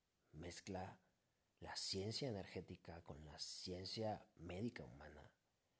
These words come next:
y tendrás resultados extremadamente buenos y únicos, y seguramente inspirarás a alguien más.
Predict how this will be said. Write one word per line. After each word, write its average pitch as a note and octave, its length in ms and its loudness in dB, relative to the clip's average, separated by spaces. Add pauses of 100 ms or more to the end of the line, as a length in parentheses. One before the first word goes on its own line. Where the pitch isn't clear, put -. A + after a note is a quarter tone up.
(400)
y F2 60 -8
tendrás G2 420 0
resultados F2 920 -2 (2750)
extremadamente F#2 1120 -2
buenos - 640 -12 (1200)
y F#2 160 -2
únicos, G#2 520 -4
y D2+ 60 -4
seguramente A2+ 560 0
inspirarás G2 580 -2
a - 60 -8
alguien F2 280 -6
más. - 400 -8